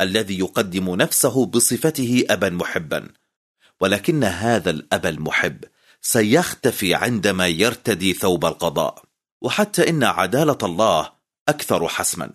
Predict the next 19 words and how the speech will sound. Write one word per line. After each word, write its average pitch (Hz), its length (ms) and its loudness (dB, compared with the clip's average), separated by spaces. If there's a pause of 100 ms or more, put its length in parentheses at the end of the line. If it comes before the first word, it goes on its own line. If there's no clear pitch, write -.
(580)
وفي 98 280 0
سفر 113 320 0
اللاويين 87 680 0
الأصحاح - 640 0
التاسع 90 440 0
عشر 101 280 0
والعدد 90 500 -2
الخامس 87 460 -2
عشر، 110 440 0 (480)
يدين 127 340 2
الله 90 400 0
الناس 92 380 0
سلفا 113 580 0
على 80 260 0
خطايا 95 540 0
الظلم 110 480 0 (100)
التي 85 340 -2
ستصير 90 580 0
جزءا 110 600 2